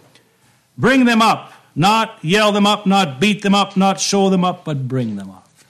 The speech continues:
Bring them up. It has the idea of bringing them along with you. Are you confident the direction you're going this morning is one that is safe for them to follow?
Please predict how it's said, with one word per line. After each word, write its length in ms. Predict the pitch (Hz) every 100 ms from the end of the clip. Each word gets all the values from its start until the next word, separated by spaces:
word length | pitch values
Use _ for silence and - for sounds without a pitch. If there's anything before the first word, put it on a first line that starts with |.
| _ _
Bring 200 | - 131
them 160 | 135 120
up. 180 | - 123
It 60 |
has 240 | 117 190 196
the 160 | 220
idea 600 | 214 233 180 147 131 123 - _ - -
of 240 | 151 131 117
bringing 420 | 147 220 226 202
them 220 | 190 175 -
along 840 | 151 143 156 170 175 175 175 147 -
with 400 | 123 131 143 -
you. 200 | 107 92 _ _ _ _ _ _ _ _ _ _ _ _ _ _ -
Are 80 | 110
you 140 | 135
confident 640 | 139 160 160 165 147 110 135
the 60 |
direction 500 | 127 139 151 - 147
you're 140 | 151 139
going 340 | 151 160 156
this 180 | 156 -
morning 380 | 160 170 151 143
is 180 | 139
one 360 | 117 147 190 202
that 140 | 190
is 160 | 196 -
safe 240 | 202 226 -
for 120 | 208
them 200 | 226 220
to 100 | 208
follow? 520 | 240 262 269 160